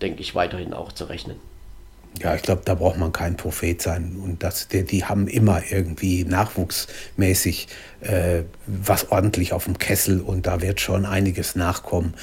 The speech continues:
Speaker 2: Da hab ich keine Sorge. Das ist eigentlich die ganzen Jahre und Jahrzehnte durch passiert und da werden wir uns diesmal, glaub ich, auch keine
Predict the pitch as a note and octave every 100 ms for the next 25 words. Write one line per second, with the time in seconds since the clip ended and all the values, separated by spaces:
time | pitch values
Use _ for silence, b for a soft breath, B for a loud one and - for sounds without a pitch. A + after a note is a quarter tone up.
0 | B B G#2 G#2+ F#2 - F#2 F2+ E2+ E2+
1 | E2 E2 F2 - A#2 G#2 G2 - G2+ F#2
2 | A#2 - G#2 F#2 F#2 A2+ G#2+ F#2+ F#2+ F#2
3 | F2+ - G#2 G#2+ G#2 E2+ G2 G2 - B
4 | B - F#2 - G2 G2 G2+ F2+ E2+ F#2+
5 | F2+ F#2 F2+ - - F2 - E2+ E2+ B
6 | B B - F2 E2 - - F#2 - B
7 | B B - E2+ F2 F2